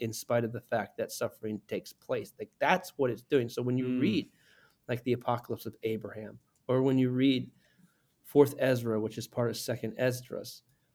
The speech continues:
Speaker 2: Mm-hmm.
Speaker 1: you will start, you will see, okay, uh, the, the, the Book of Enoch. I know everybody's
Speaker 2: Yeah.
Speaker 1: on the Book of Enoch, but that was not written by Enoch. I'm sorry to break it to you.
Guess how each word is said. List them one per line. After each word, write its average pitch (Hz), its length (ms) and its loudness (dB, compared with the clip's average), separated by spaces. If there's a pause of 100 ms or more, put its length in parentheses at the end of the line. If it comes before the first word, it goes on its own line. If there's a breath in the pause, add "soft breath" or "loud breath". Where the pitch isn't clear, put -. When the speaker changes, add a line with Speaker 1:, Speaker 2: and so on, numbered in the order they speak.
(160)
Speaker 2:
Mm-hmm. 113 240 -4
Speaker 1:
you 165 220 2
will 170 220 4
start, - 420 0
you 160 160 0
will 170 200 6
see, 202 580 2 (680)
okay, 123 280 2 (240)
uh, 117 140 0 (640)
the, 127 80 -6
the, 139 180 -10 (180)
the 127 60 -2
Book 139 200 0
of 151 60 0
Enoch. 139 360 0 (180)
I 127 60 -6
know 139 120 0
everybody's 131 340 2
Speaker 2:
Yeah. 117 160 -2 (260)
Speaker 1:
on 113 180 0
the 117 60 2
Book 120 120 0
of - 60 -8
Enoch, 120 320 2
but 113 80 -6
that 127 180 4
was 127 180 4
not 127 260 2
written 120 180 2
by 113 120 0
Enoch. 107 320 0
I'm 110 80 -10
sorry 120 240 0
to 113 60 0
break 117 280 0
it 101 100 -8
to 104 80 -6
you. 101 160 -4